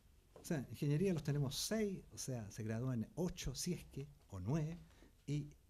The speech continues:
¿y qué es lo que le damos? Y el tema este de salen buenos profesionales de la Chile,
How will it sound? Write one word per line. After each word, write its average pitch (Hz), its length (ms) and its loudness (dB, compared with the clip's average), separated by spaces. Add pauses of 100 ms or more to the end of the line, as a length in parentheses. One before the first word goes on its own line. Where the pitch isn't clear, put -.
(140)
¿y 123 80 -2
qué - 220 -4
es 285 60 -2
lo 294 120 -4
que 226 80 0
le 220 100 4
damos? 240 560 -4 (920)
Y 147 40 0
el 147 120 -2
tema 240 420 2
este 214 340 6
de 165 300 2 (960)
salen 185 420 2
buenos 233 320 6
profesionales 190 480 4
de 190 80 6
la 165 160 4
Chile, 170 400 0